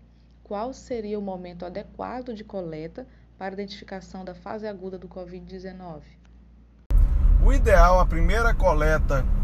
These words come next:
Speaker 2: a ser feita em um momento oportuno ao teu paciente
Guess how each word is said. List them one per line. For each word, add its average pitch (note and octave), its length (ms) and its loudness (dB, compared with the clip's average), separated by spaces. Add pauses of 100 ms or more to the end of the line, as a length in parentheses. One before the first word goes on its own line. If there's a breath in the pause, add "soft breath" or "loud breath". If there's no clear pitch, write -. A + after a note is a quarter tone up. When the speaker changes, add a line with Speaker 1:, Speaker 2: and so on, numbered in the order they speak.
(420)
Speaker 2:
a C3 80 0
ser C#3 220 2
feita D3+ 380 2
em C3 40 2
um C3 60 2
momento C3+ 400 2
oportuno - 480 2
ao D#3 80 4
teu C#3 120 0
paciente - 680 2